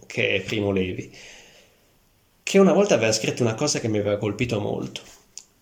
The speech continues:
Eh, lui la scrive in questo libro, eh,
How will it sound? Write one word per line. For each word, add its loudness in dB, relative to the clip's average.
Eh, -4
lui 2
la 0
scrive 2
in 4
questo 2
libro, 2
eh, -2